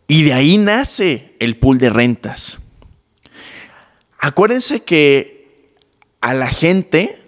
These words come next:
le gusta tener certeza legal y jurídica, ¿sí?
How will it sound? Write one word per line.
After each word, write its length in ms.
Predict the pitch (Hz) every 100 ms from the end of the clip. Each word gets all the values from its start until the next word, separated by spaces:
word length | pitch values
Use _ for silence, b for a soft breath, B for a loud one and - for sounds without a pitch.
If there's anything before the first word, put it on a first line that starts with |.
| -
le 240 | 127 127
gusta 440 | 123 151 151 170 160
tener 280 | 123 127
certeza 680 | 131 147 123 - 127 123 143
legal 440 | 127 104 113 117 127
y 60 |
jurídica, 880 | 120 117 113 135 131 120 - 107 - _ _ _ _ _ _ _ _
¿sí? 360 | - 110 170